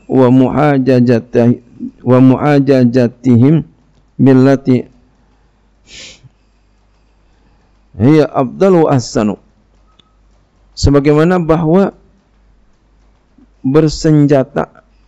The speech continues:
ya, maksudnya berbekal gitu, ya. Bi ma'rifati hazil ulumi, dengan mengetahui ilmu ini, yusamihu, dapat memberikan peran,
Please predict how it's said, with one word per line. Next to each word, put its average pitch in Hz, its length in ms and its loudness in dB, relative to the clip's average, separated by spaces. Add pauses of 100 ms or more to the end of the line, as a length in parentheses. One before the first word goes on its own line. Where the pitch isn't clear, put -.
ya, 107 480 -8
maksudnya - 640 -4 (1300)
berbekal 135 960 -4
gitu, 104 160 -6
ya. 110 180 -6 (800)
Bi 139 160 2
ma'rifati 156 720 -2
hazil 151 320 2
ulumi, 165 540 0 (260)
dengan 143 560 -2
mengetahui 139 640 -2
ilmu 143 320 0
ini, 185 400 -4 (840)
yusamihu, 160 880 -2
dapat 131 640 -2 (1800)
memberikan 156 760 -2
peran, 135 400 -6